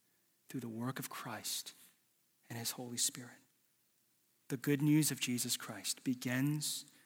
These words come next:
and ends with the presence of God with us in Christ. Let's enjoy it.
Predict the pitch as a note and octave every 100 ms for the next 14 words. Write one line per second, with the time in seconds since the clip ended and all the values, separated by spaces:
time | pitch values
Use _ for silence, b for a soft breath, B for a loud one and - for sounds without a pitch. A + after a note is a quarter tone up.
0 | B C#3 C3 B2+ A#2+ G#2+ G2 - - B
1 | B _ C#3 B2 - C3+ B2 B2 - A2
2 | A2+ F2 - B2 A2+ G#2+ F#2 - - B
3 | B B _ _ A2+ A2 - - - -
4 | - - _ _ _ _ - - B2 G#2+
5 | A#2+ G#2 F2+ F#2 -